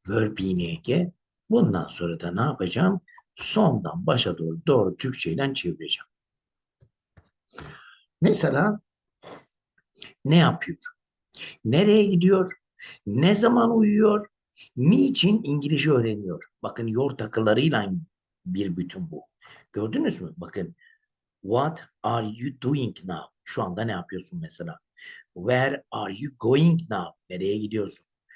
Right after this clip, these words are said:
Ya da when are you studying English? Ne zaman İngilizce öğreniyorsun? Mesela bakın görüyorsunuz. Bu da bir kalıbı.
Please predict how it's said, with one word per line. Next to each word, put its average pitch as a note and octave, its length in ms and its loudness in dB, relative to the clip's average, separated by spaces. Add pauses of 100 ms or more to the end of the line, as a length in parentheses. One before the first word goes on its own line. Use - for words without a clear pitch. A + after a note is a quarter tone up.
(280)
Ya A#2 180 -4
da A#2 200 -4 (240)
when C3+ 460 0 (180)
are G#2+ 280 -2
you D#3 120 0
studying C#3+ 640 -8
English? A2+ 400 -6
Ne G2+ 120 -8
zaman B2+ 300 -4
İngilizce B2+ 400 -2
öğreniyorsun? A#2 560 -2 (340)
Mesela G#2 400 -6
bakın G2 320 -10
görüyorsunuz. A#2+ 580 -2 (280)
Bu D#4+ 160 6
da D#3 140 4
bir A#2+ 100 -4
kalıbı. F2 400 -8